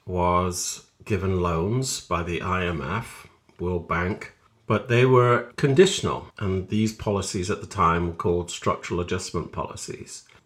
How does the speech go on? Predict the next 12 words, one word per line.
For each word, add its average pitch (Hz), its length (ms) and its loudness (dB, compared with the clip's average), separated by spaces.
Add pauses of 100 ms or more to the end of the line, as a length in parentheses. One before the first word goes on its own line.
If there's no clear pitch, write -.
(140)
that 90 260 0
yes, 101 460 0
that 98 340 -2
country 95 400 -2
could 85 200 -8
have 104 360 0
loans 87 580 -4 (480)
to - 120 -14
do 95 200 -2
development 92 640 0
projects, - 720 -6 (840)
but 123 420 6